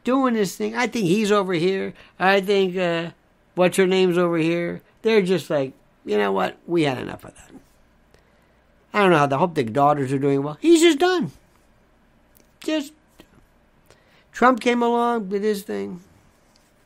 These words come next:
They don't need another imbecile.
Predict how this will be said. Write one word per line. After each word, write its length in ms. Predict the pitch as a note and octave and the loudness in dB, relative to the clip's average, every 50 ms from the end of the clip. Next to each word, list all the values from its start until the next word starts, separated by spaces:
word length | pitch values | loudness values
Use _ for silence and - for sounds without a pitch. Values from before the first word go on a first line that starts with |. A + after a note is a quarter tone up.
| _ _ _ _ _ _ _ _ _ _ _ _ _ _ _ _ _ _ _ _ _ _ _ _ _ _ _ _ _ _ _ _ _ _ _ _ _ _ _ _ _ _ _ _ _ _ _ _ _ - - _ - _ _ _ _ _ _ _ _ _ - | _ _ _ _ _ _ _ _ _ _ _ _ _ _ _ _ _ _ _ _ _ _ _ _ _ _ _ _ _ _ _ _ _ _ _ _ _ _ _ _ _ _ _ _ _ _ _ _ _ -18 -18 _ -20 _ _ _ _ _ _ _ _ _ 0
They 240 | D3+ G#3+ A#3+ C4 B3 | 2 4 4 4 4
don't 300 | A#3 A3 G#3+ G3+ F3+ F#3+ | 4 4 4 2 2 2
need 520 | F#3+ F#3+ G3 F#3 D#3 B2 G#2 F#2 F#2+ - - _ _ _ _ _ - | 4 6 6 6 6 4 4 0 -4 -8 -14 _ _ _ _ _ 0
another 360 | D3 C#3+ D3 D3 C#3 C3+ B2+ | 2 4 4 6 4 4 2
imbecile. 580 | C#3+ C#3+ C3+ A#2 A2+ - - - D#2 C2 - | 4 2 2 2 0 -2 -6 -10 -14 -16 -18